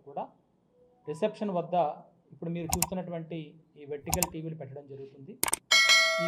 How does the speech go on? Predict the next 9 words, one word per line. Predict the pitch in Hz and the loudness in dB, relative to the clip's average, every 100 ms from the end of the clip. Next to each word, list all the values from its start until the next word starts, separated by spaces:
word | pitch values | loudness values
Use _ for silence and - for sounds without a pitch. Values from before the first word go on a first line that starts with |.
| 165 | 0
వెర్టికల్ | 175 214 247 226 | 0 0 0 0
టీవీల్లో | 208 190 180 180 147 151 - _ _ _ _ _ _ - - 170 | -2 -2 -2 -2 -2 -4 -10 _ _ _ _ _ _ -20 -8 -6
మేము | 175 165 165 156 | -4 -4 -4 0
సైబర్ | 175 190 214 202 | 2 4 4 4
నేరాల | 190 185 185 | 2 2 0
పట్ల | 175 - 170 165 - 151 | -6 -2 -2 -2 -6 -12
వాళ్ళకి | 151 156 | -4 0
అవగాహన | 165 175 175 160 | 2 2 2 -6
కల్పించి, | 147 139 156 - | -10 -10 -12 -10